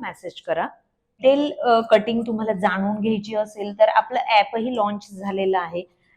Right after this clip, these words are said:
ॲप डाउनलोड करा. ॲप कसं डाउनलोड करायचं, ते प्ले स्टोअरवरून डाउनलोड करायचं आहे आणि त्याची पद्धत काय आहे,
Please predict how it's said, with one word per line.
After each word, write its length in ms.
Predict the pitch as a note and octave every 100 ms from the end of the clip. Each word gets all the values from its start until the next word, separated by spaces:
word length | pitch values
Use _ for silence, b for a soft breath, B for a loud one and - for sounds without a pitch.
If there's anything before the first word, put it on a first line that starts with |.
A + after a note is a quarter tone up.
| -
ॲप 180 | G#3+ A3
डाउनलोड 560 | G3+ G#3+ G3+ G3 G3 F#3+
करा. 280 | F#3+ F3+ F#3
ॲप 160 | G#3+ A3+ -
कसं 240 | C#4 C#4
डाउनलोड 440 | B3+ A#3+ A#3 A#3 A#3
करायचं, 540 | A#3 A3 G#3+ G#3 G#3+ G#3+ _
ते 40 | -
प्ले 260 | - A#3
स्टोअरवरून 640 | A#3+ - B3 A#3 A#3 A#3+ A3+
डाउनलोड 440 | G#3+ G#3+ G#3+ G#3+
करायचं 440 | G#3 G3+ G3+ G3 G#3
आहे 240 | F#3+ G3
आणि 360 | - G3+ G3+ G#3
त्याची 280 | G3+ G#3 G#3
पद्धत 280 | G#3+ F3 G#3 A3 -
काय 180 | G3
आहे, 200 | F#3+ F#3